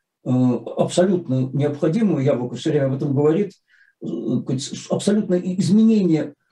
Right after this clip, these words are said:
вот такого политического курса и политического режима, который этот курс проводит. И-, ина-, иначе мы просто окажемся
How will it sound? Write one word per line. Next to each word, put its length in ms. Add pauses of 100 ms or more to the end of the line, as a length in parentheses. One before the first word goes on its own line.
вот 140
такого 360
политического 720
курса 320
и 60
политического 580
режима, 360
который 340
этот 200
курс 220
проводит. 520 (360)
И-, 100
ина-, 320
иначе 360
мы 140
просто 300
окажемся 680